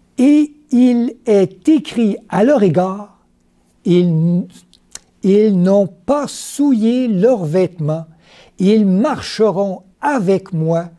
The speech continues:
en vêtements blancs, parce qu'ils en sont dignes. Apocalypse trois, quatre. Même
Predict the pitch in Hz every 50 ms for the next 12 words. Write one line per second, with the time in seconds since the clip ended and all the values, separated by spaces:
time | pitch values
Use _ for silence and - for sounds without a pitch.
0 | _ _ _ _ _ - 165 156 156 156 135 127 143 196 214 202 208 - - 151
1 | 139 147 156 160 156 139 120 117 101 95 143 143 139 139 143 139 - _ _ _
2 | - - - - _ _ _ _ _ _ _ _ _ _ _ _ _ - - -
3 | - _ _ _ - 285 262 - - - - - - _ _ - - 233 240 262
4 | 269 262 240 180 135 120 107 156 185 214 226 220 165 107 - - - - - 190
5 | 208 208 196 170 135 107 104 113 110 - 214 226 214 175 147 131 117 107 104 -
6 | _ _ _ _ _ _ _ _ _ _ _ _ _ _ _ _ _ _ _ _
7 | _ _ _ _ _ _ _ _ _ _ _ _ _ - - _ - 156 123 -
8 | 143 160 202 - - - - - - 156 160 160 156 - 165 160 160 - _ _
9 | _ _ _ _ _ _ _ _ _ _ _ _ _ _ _ - - _ _ _
10 | _ _ 156 170 196 254 339 359 370 359 349 330 294 214 175 151 147